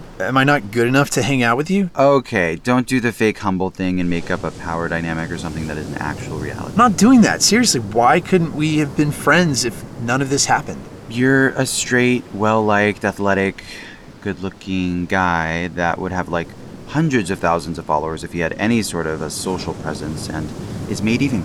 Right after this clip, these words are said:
Speaker 2: cooler by the aloof, not caring about anything thing. And I'm a book nerd that gets knots in his neck just from looking at the sky all the time.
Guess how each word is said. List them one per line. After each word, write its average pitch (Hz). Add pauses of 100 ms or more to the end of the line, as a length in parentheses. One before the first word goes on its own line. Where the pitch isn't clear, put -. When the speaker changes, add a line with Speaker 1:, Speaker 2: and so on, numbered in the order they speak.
Speaker 2:
cooler 120
by 78
the 82
aloof, 92
not 90
caring 95
about 73
anything - (420)
thing. - (1200)
And 98 (360)
I'm 95
a 107
book 92
nerd 117
that 80
gets 85
knots 82
in 90
his 90
neck 98
just -
from 82
looking 80
at 73
the 82
sky 120
all 78
the 76
time. 73